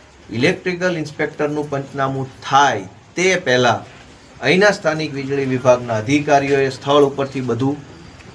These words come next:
પુરાવાનો નાશ કર્યો છે, પુરાવા ખસેડી લીધા છે, નવા નવા બધા સાધનો, નવા તાર, નવું જે કાંઈ આવતું હોય એ લગાવી દીધું છે, જેથી કરીને હવે પછી સ્થળ તપાસ આવે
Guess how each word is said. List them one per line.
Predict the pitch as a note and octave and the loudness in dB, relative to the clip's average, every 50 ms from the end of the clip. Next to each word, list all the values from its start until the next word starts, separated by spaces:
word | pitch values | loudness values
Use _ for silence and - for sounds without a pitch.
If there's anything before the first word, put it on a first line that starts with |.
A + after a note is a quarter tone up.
| - - - - - - - - - - - G#2+ G2 F#3+ F3+ E3 E3 E3 - B2+ D3 - - A2 - - - - | -20 -20 -20 -20 -20 -20 -20 -20 -18 -16 -14 -14 -14 -12 -8 -4 -4 0 0 0 0 0 -4 -8 -8 -8 -10 -4
પુરાવાનો | - B2 B2+ C#3 C#3+ D3 D3 C#3+ C#3+ | 0 2 4 4 6 4 4 4 2
નાશ | C#3 C#3 C#3 C#3 C#3 | 2 2 0 0 0
કર્યો | - - C#3 C#3 C#3 C3 | -2 -4 -2 -2 -2 -2
છે, | C3 C3+ C#3 C3+ | -2 0 0 -2
પુરાવા | C3+ C3 B2+ B2 B2 B2 B2 A#2+ | -2 0 2 4 4 4 4 0
ખસેડી | - A#2+ A2+ B2 B2+ B2 C3 | -2 -6 -6 -4 -2 -2 0
લીધા | C3 C3 B2 B2+ C3 B2+ | 0 0 2 4 4 4
છે, | B2+ - C3 B2+ B2+ B2+ B2+ - - - - - - - - A2 | 4 2 -2 -2 -2 -4 -6 -8 -14 -20 -20 -20 -20 -20 -8 -4
નવા | A2+ A#2+ A#2+ B2 | 0 2 4 4
નવા | B2 B2+ B2 B2 B2 | 4 4 2 2 2
બધા | A#2+ A#2+ A2+ B2 A#2+ | 2 2 0 0 0
સાધનો, | A#2 B2 A2+ A2+ A2 A2+ A#2+ A#2+ B2 A#2+ A#2+ | 2 2 2 2 4 2 0 0 0 -2 0
નવા | A2+ A2+ A2+ A#2+ A#2+ A#2+ | 0 0 4 4 4 4
તાર, | A#2+ - A#2 A#2 A#2 | 4 4 4 4 2
નવું | A2 G#2+ A2 A2+ A#2+ A#2+ A#2 | 0 -4 -6 -6 -6 -6 -6
જે | A2+ A#2+ | -6 -8
કાંઈ | A#2 - A#2+ A#2 | -6 -6 -4 0
આવતું | A2+ G#2+ A2 A2 - B2 | 0 0 0 -2 -4 -4
હોય | A#2 A2 | -4 -4
એ | G#2+ | -2
લગાવી | G#2+ G#2 A#2 B2 A#2+ | -2 0 0 0 0
દીધું | A#2+ B2 A#2+ B2+ B2+ B2+ | 0 -2 0 0 -2 -2
છે, | C3 C3 B2+ | -2 -6 -6
જેથી | A2 G2+ B2 A#2+ - E3+ E3+ | -6 -6 -6 -4 -2 -4 -2
કરીને | D#3+ D#3+ D#3 D#3 D3+ D3+ | -2 -2 -2 -2 0 2
હવે | C3+ A#2 A2+ C3+ D#3 | 2 4 4 2 2
પછી | D3+ D#3+ D#3 - - D#3 C#3+ | 2 -2 -6 -8 -8 -10 -12
સ્થળ | - - - D#3 D#3 D3+ | -12 -6 -2 -2 -2 0
તપાસ | - - - - D#3 D3+ D3+ - | -2 -4 -2 0 0 0 2 2
આવે | C#3+ D3 E3 E3 B2+ | 2 4 4 2 0